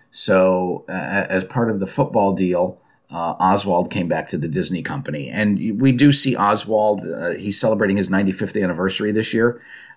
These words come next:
Um, so there is Oswald content. You can purchase it through the Disney store, and he's actually, uh, you can meet and greet the character on occasions in the parks. Uh, but this is a big deal because it's the first,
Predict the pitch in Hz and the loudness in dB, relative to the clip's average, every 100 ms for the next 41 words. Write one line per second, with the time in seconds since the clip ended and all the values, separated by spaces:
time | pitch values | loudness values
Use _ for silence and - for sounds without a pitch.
0 | - 95 92 90 110 101 98 127 117 117 | -4 0 0 2 2 4 4 4 2 2
1 | 98 101 95 90 95 101 92 92 92 110 | 2 2 2 0 0 -2 -2 -2 -2 -4
2 | 104 95 92 82 92 92 92 - 104 95 | -2 -2 -2 -4 -6 -4 -6 -6 -4 -2
3 | 87 92 82 95 92 104 101 107 107 90 | 0 -2 -2 -2 -2 -2 0 0 0 -4
4 | 90 90 - 101 98 107 - 98 90 82 | -2 -2 -2 0 0 0 0 0 0 -2
5 | _ _ _ _ 82 82 82 - 67 - | _ _ _ _ -12 -6 -6 -6 -10 -6
6 | 117 113 110 101 120 127 110 90 82 78 | 0 0 2 0 2 0 0 -4 -6 -6
7 | 110 95 85 82 78 80 80 101 92 92 | -2 0 -2 -6 -6 -6 -6 -4 -4 -2
8 | 76 80 71 90 76 - - - - - | -4 -6 -6 -4 -4 -2 -4 -6 -14 -20
9 | - - 85 82 104 127 131 117 107 95 | -18 -8 -2 0 2 2 2 2 2 2
10 | 98 98 95 90 92 - - - - 123 | 4 4 2 0 -2 -4 -8 -8 -2 2
11 | 127 - - | 2 0 -6